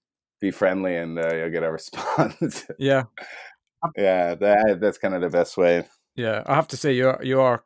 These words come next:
Speaker 2: active on there, and, um, you do respond to people, from what I can see.
Speaker 1: Yeah. Well, it's cool now, you know, we don't have, uh, P R or anything, and it's become a great tool for us to kind of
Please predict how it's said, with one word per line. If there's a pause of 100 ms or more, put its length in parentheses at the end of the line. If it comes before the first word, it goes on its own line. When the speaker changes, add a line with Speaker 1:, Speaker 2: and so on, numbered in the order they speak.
(120)
Speaker 2:
active
on
there,
and, (100)
um,
you
do (220)
respond (140)
to
people, (120)
from
what
I
can
see. (840)
Speaker 1:
Yeah. (680)
Well,
it's (100)
cool
now,
you
know,
we
don't
have,
uh,
P
R
or
anything,
and
it's
become
a
great
tool
for
us
to
kind
of